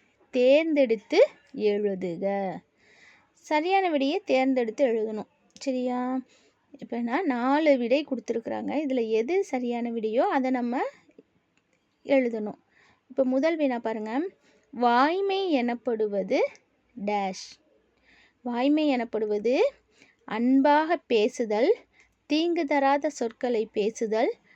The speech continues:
தமிழில் பேசுதல், சத்தமாக பேசுதல். இப்ப இதற்கான விடை நீங்க கண்டுபிடிச்சிட்டிங்களா? வாய்மை எனப்படுவது என்ன?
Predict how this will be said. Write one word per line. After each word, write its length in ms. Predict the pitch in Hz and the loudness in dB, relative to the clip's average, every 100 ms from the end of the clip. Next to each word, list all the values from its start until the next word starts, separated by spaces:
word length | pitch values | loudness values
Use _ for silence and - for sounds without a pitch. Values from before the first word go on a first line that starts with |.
| _ _ | _ _
தமிழில் 760 | 269 247 269 320 349 339 330 302 | -2 2 4 4 4 2 0 0
பேசுதல், 560 | 233 233 233 220 320 - _ | 0 0 -2 0 0 -4 _
சத்தமாக 800 | - 285 269 - 285 269 220 277 | -4 0 0 0 0 2 0 -6
பேசுதல். 580 | 277 208 208 202 202 208 _ _ - - _ | -4 -6 -4 -8 -8 -10 _ _ -20 -20 _
இப்ப 140 | 277 | 0
இதற்கான 480 | 277 269 277 320 339 | 2 2 2 0 2
விடை 260 | 262 277 | 2 2
நீங்க 240 | 277 254 233 | 2 0 -2
கண்டுபிடிச்சிட்டிங்களா? 1000 | 233 233 226 226 - 226 220 220 220 233 - _ - - - | -2 -2 -2 -4 -6 -4 -4 -4 -2 -4 -8 _ -20 -20 -6
வாய்மை 480 | 226 254 294 294 | 0 2 4 4
எனப்படுவது 1000 | 277 226 208 220 208 196 196 196 254 339 - _ _ _ _ _ _ _ _ _ 339 330 _ _ _ _ _ _ _ _ | 2 0 -4 -4 -2 -2 0 2 2 0 -6 _ _ _ _ _ _ _ _ _ _ _ _ _ _ _ _ _ _ _
என்ன? 340 | 254 254 247 | -6 -2 -2